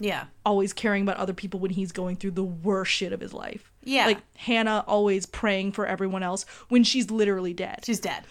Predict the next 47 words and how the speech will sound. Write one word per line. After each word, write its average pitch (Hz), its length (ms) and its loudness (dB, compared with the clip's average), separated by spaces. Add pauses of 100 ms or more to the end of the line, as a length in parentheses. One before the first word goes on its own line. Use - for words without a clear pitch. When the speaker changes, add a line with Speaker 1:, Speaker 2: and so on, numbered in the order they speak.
Speaker 2:
Like, 240 260 4 (220)
Speaker 1:
<laughs> - 300 -16
She 247 200 6
Speaker 2:
these, 381 200 4
Speaker 1:
sa-, - 60 -12
yeah, 185 280 2
she 233 220 -8
needs 233 200 -4
to 208 60 -14
save 277 220 -2
them. 190 240 -10
Speaker 2:
these 262 180 4
Speaker 1:
Yeah. 240 60 -2
Speaker 2:
little 269 300 4
things 226 680 -2 (220)
that 185 520 0 (260)
I 208 140 2
think 208 400 -6
mean 214 300 -2
so 214 160 0
much 202 240 -4
more 196 340 0
and 196 160 -2
are 180 240 -2 (100)
so - 240 0
much 208 200 -2
more - 100 -12
common 214 800 -6 (160)
Speaker 1:
Yeah. 170 300 -6 (140)
Speaker 2:
than 196 460 0
the, 196 140 -2
like, 180 320 -10 (320)
"I 190 260 -4 (100)
will 180 380 -10 (520)
rush 262 340 2
into 240 500 2
the 202 80 -6
thing 226 340 0
and 226 60 4
I 214 140 2
will, 233 340 0 (180)
like, 226 280 -2
save 247 480 4
my 226 320 4
niece 240 560 4
from 233 260 4
the 247 100 2